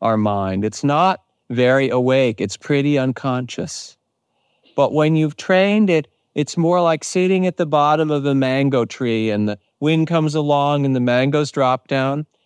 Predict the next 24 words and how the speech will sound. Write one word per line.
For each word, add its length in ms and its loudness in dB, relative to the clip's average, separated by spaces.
And 200 2
you're 120 0
wise 380 2
enough 320 2
to 120 0
know 180 2
this 220 -2
is 120 -4
a 60 0
good 280 0
mango 460 2
and 140 2
that's 260 -2
a 60 0
rotten 500 0
one 240 0
and 120 0
that 200 0
one 160 0
has 240 -2
a 260 -2
worm 480 0
in 160 2
it 160 2